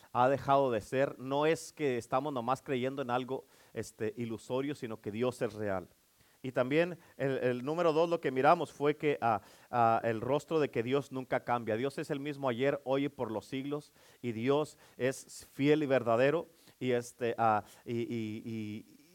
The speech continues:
y, y eso también lo estu-, lo miramos en el primer servicio. Pero hoy continuando con esto,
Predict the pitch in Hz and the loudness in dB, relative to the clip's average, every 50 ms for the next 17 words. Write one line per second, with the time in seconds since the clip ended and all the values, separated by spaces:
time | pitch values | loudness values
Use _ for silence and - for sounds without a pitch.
0 | - - - - 123 - - 135 135 131 - 160 - 120 123 143 143 131 - 143 | -20 -20 -20 -18 -14 -6 -4 -2 -2 -2 -2 -4 -4 -2 -2 -2 -6 -6 -6 -8
1 | 131 117 120 117 113 113 117 127 135 139 - 139 120 107 107 110 104 113 117 - | -6 -4 -4 -4 -2 0 2 2 2 0 -4 -8 -8 -8 -8 -8 -6 -6 -6 -6
2 | - 110 113 127 120 - 131 - 127 120 147 185 180 190 185 180 180 147 147 165 | -6 -6 -6 -6 -6 -8 -4 -2 0 2 2 2 0 -4 -4 -4 -2 0 2 0
3 | 123 175 170 - 135 131 147 156 139 - - 123 123 - | 0 0 -2 -4 -4 -4 -2 -4 -4 -6 -8 -10 -10 -10